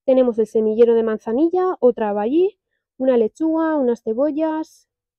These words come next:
otra haba. Vale, este bancal lo tengo que arreglar porque hay demasiadas cosas. Las tomateras, como veis, van espectacular. Como veis,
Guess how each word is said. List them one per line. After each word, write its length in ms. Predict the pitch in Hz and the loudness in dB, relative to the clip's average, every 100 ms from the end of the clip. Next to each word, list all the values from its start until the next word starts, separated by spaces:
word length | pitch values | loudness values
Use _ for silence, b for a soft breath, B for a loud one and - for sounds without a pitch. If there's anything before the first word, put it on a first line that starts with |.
| _ | _
otra 400 | - 233 214 240 | -4 -2 -2 -2
haba. 320 | 320 330 330 339 _ _ _ _ _ | -2 -2 -4 -8 _ _ _ _ _
Vale, 240 | 247 269 | -2 0
este 340 | 247 - 247 240 | -2 0 2 2
bancal 300 | 226 240 294 | 0 -2 0
lo 80 | 233 | 0
tengo 160 | 226 | 0
que 80 | 220 | -2
arreglar 300 | 220 233 277 | -2 -2 -2
porque 180 | 214 220 | -4 -4
hay 60 | |
demasiadas 460 | 208 202 - 202 202 | -4 -6 -10 -12 -10
cosas. 460 | - 330 359 359 _ b b b _ | -6 -4 -4 -6 _ b b b _
Las 220 | 247 233 | -6 -4
tomateras, 500 | 254 233 226 277 233 | -2 0 2 0 0
como 220 | - 220 240 | -4 0 2
veis, 320 | 254 214 202 | 2 0 -4
van 280 | 240 208 170 _ | -6 -6 -12 _
espectacular. 760 | 214 - 202 196 190 196 247 440 - _ _ _ _ _ _ _ _ _ _ _ _ _ _ _ _ _ _ _ _ _ | -14 -8 -8 -8 -6 -2 0 -2 -6 _ _ _ _ _ _ _ _ _ _ _ _ _ _ _ _ _ _ _ _ _
Como 280 | 233 220 | -4 0
veis, 520 | 220 320 508 - _ | 2 2 2 -2 _